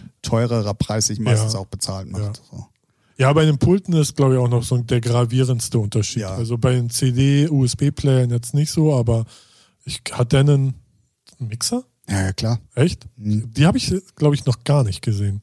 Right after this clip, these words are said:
Speaker 2: So die Player.
Speaker 1: Passend, passend auch zu den Playern.
Speaker 2: Ja, das
Speaker 1: Genauso wie,
Speaker 2: ja,
Speaker 1: wie
Speaker 2: hab ich
Speaker 1: Pioneer.
Speaker 2: schon gedacht. Aber das, äh, hab ich jetzt gar nicht so vor Auge, äh, vor Augen, wie die aussehen. Aber, aber da könnte ich mir vorstellen, dass Pioneer schon durch die Erfahrung vielleicht in Clubs
Speaker 1: Die,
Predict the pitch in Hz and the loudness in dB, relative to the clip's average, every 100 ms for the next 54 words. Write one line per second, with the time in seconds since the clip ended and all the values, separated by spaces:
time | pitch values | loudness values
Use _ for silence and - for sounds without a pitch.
0 | _ - 127 120 - 156 196 196 185 139 | _ -4 0 2 2 4 4 2 0 -2
1 | 139 127 - 120 120 113 113 123 123 104 | -2 -6 -6 -6 -4 -2 -2 -4 -6 -8
2 | - 131 135 127 127 123 139 127 123 139 | 0 2 4 4 2 2 2 2 2 2
3 | 127 120 120 123 120 107 110 127 120 - | 2 2 2 2 2 0 0 -2 -4 -8
4 | - 135 135 127 - 139 135 117 131 - | -2 2 2 2 0 0 0 0 0 0
5 | 139 - 131 123 131 - 135 131 127 117 | 0 0 0 0 -2 -2 0 0 0 -4
6 | - - - 127 131 143 120 131 135 127 | -8 -16 -6 -4 0 0 0 0 -2 -6
7 | 123 120 127 143 117 104 117 110 117 _ | -10 -8 -6 -4 -4 -4 -4 -6 -8 _
8 | 135 120 117 120 - _ _ _ _ - | -2 0 -2 -4 -20 _ _ _ _ 0
9 | 135 151 180 196 175 165 151 160 147 143 | 2 2 4 4 4 4 4 4 4 2
10 | - - 151 147 135 - 143 135 131 117 | 2 4 4 4 2 2 2 2 0 -6
11 | _ - 135 143 120 127 143 151 143 - | _ -2 2 2 0 0 0 2 -2 0
12 | 135 131 151 120 - 147 147 | 2 2 0 -2 2 2 2